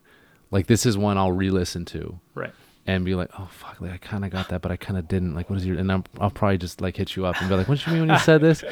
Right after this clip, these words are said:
Speaker 2: <laughs>
Speaker 1: Like, I get what you said on this level, but then when you
Speaker 2: Sure.
Speaker 1: look at it this way, what, what, you know, like, that's,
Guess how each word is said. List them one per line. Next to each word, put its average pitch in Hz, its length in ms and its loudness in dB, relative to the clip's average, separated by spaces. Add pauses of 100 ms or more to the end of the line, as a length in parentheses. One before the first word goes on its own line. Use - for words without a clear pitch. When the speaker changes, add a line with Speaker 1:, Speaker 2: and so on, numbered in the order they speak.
(120)
Speaker 2:
<laughs> - 200 -8
Speaker 1:
Like, 107 100 6
I 131 100 8
get 156 220 8
what 147 100 6
you 139 80 8
said 127 180 6
on 117 160 6
this 127 180 4
level, 110 240 4
but 104 140 0
then 110 140 2
when 107 80 4
you 110 60 6
Speaker 2:
Sure. 113 60 4
Speaker 1:
look 120 100 4
at 110 40 2
it 110 40 2
this 110 180 2
way, 107 80 4
what, 107 240 4
what, 117 120 4
you 113 80 4
know, 110 160 8
like, 107 200 4
that's, 123 280 2